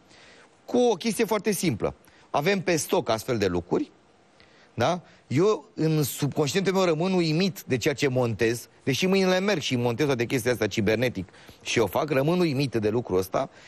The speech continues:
mă trezesc, are revelația și pune mâna și începe ca să deseneze ceea ce a visat. A avut un singur vis.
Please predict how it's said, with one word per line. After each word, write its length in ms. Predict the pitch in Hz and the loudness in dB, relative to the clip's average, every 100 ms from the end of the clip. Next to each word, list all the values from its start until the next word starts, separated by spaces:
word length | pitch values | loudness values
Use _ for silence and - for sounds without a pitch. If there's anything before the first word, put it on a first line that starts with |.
| - - | -20 -4
mă 140 | 135 180 | -2 2
trezesc, 540 | 196 147 123 135 - | 2 0 0 -4 -2
are 320 | 123 151 151 | 0 2 2
revelația 720 | 139 143 139 127 104 - 180 | 2 0 2 0 -2 -2 -2
și 140 | 185 196 | -2 -2
pune 180 | 214 196 | -2 0
mâna 200 | 196 180 | 0 0
și 60 | |
începe 240 | 151 151 156 | -2 -2 0
ca 140 | 170 | 0
să 140 | 143 | 0
deseneze 640 | 151 139 147 170 151 160 156 - _ | -2 0 0 0 2 0 -2 -10 _
ceea 160 | - 147 | -4 -2
ce 80 | |
a 20 | 143 | 0
visat. 360 | 127 104 78 - - - - | 0 -2 -4 -8 -20 -20 -6
A 80 | - | -2
avut 220 | 147 165 | 0 0
un 80 | 165 | 0
singur 340 | - 190 175 | 0 0 2
vis. 340 | 160 123 - | 0 -2 -6